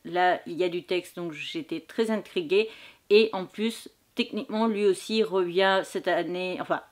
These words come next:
l'an prochain du coup, au Festival de la B D, donc, euh, en deux mille vingt-quatre. Donc j'avais très très hâte de le lire et de me dire au moins comme ça, si tu retournes au Festival de la B D, cette fois-ci tu pourras lui dire ce que t'as pensé des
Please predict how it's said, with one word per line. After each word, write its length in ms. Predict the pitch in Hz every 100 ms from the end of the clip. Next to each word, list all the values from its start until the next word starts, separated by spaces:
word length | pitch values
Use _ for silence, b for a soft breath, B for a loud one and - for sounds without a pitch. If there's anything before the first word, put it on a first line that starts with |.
| -
l'an 260 | 160 156
prochain 320 | 143 170 196 190
du 120 | 165
coup, 140 | 185
au 420 | 190 190 180 185 -
Festival 360 | 190 - 175
de 40 | 165
la 100 | 156
B 80 | 151
D, 180 | 160 208
donc, 260 | 165 143
euh, 120 | 156
en 120 | 156 160
deux 120 | 156
mille 180 | 190 180
vingt-quatre. 440 | 165 156 180 214 B B B -
Donc 140 | 214
j'avais 200 | 196 185
très 180 | 175 220
très 160 | 220 202
hâte 200 | 202 170
de 200 | 190 180
le 200 | 208 190
lire 240 | 202 277
et 80 | 220
de 140 | 185
me 140 | 190 185
dire 200 | 190 233
au 40 |
moins 260 | 196 233 247
comme 160 | 190
ça, 160 | 180 233
si 180 | 220 -
tu 180 | - 175
retournes 600 | 170 202 202 226 185 -
au 80 | 180
Festival 360 | 208 202 196
de 60 | 185
la 80 | 180
B 80 | 165
D, 160 | 214
cette 160 | 240 -
fois-ci 260 | 170 233
tu 80 | 220
pourras 160 | - 196
lui 100 | 170
dire 140 | 190
ce 60 | 220
que 60 |
t'as 120 | 175 151
pensé 300 | 160 - 269
des 220 | 226